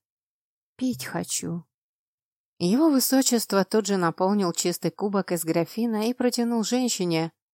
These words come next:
которая, кажется, до сих пор не проснулась до конца. Любовь взяла кубок, выпила половину и протянула обратно.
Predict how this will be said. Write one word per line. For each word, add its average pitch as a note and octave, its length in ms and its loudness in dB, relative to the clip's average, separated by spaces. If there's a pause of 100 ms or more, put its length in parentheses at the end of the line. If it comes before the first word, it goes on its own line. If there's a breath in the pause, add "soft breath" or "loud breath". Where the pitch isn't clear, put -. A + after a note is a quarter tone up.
(100)
которая, A3+ 480 2
кажется, F3+ 520 -2
до E3 140 2
сих - 240 -4
пор B3+ 260 0
не G3 120 0
проснулась E3+ 580 -2
до D#3+ 120 0
конца. E3 640 -6 (520)
Любовь E3+ 580 0
взяла F#3 480 0
кубок, G3 600 0 (180)
выпила G#3+ 480 2
половину F#3+ 720 2
и G#3+ 240 0
протянула E3 720 -2
обратно. D#3+ 680 -6